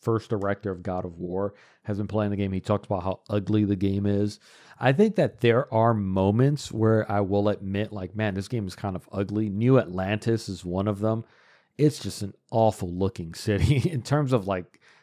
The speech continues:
layout, architecture, uh, the textures of certain things, like the trees, everything just feels very, very flat. Uh, but then there are these moments where you are on the planet and, you know, you can look up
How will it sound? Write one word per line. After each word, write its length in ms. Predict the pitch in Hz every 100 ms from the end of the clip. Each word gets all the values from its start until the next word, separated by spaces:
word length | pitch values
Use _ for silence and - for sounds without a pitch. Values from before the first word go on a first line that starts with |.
| -
layout, 540 | 95 117 131 123 120 -
architecture, 1120 | 117 120 117 - 113 107 - 110 107 104 101 _ _ _ _ _
uh, 200 | 107 95
the 100 | 90
textures 540 | - 147 147 - 127 113
of 80 |
certain 340 | - 127 127 113
things, 320 | 120 117 104
like 140 | 98
the 80 | -
trees, 540 | - - 127 120 117 -
everything 460 | 127 156 143 131
just 180 | 110 92
feels 300 | - 117 92
very, 320 | 82 101 113
very 280 | 101 101 92
flat. 640 | 80 - 95 90 95 113 - _ _ _ _ _ _ _ -
Uh, 200 | 107 101
but 280 | 98 113
then 340 | - 165 175 135
there 300 | 127 127 127
are 60 | 117
these 220 | 117 101
moments 340 | 113 113 107
where 120 | 107
you 240 | 104 104 107
are 380 | 110 117 120 -
on 520 | 104 98 95 90 95 _ _
the 180 | 117 101
planet 800 | - 117 104 101 95 95 - - -
and, 400 | 110 98 95 95
you 80 | 101
know, 100 | 104
you 180 | 98 98
can 200 | 107 90
look 300 | 95 113 117
up 260 | 110 98 -